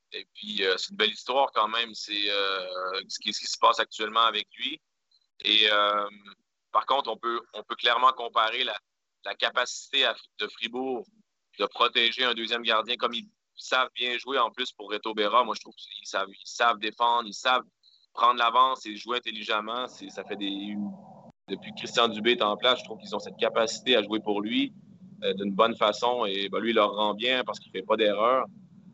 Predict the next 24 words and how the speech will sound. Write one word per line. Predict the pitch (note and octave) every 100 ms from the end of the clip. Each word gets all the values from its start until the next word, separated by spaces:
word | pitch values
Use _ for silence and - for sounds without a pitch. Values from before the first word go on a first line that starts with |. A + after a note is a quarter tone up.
| -
Et | F#2
là, | G#2+
je | B2+
pense | C3 C#3
qu'ils | C3 A#2
ont | A2+
continué | B2+ C3+ - C3+ C3
ça, | B2+ C#3 D3 B2 A2+ A2 A2 G#2+
euh, | G2+ _ _ _ _
donc | G#2 G#2
sans | - A#2+
enlever | A#2+ B2+
de | -
crédit | A#2+ A2+ B2
à | A#2
Connor. | A2+ A2 C3 B2+ G#2+ - F#2+
Au, |
au | G2+ G2+
contraire, | G2+ A2+ A2 A#2 C3+ C3
là, | A2+
il | A2+
faut | G#2+ G#2
le | G2+
faire. | A2 C3 C3+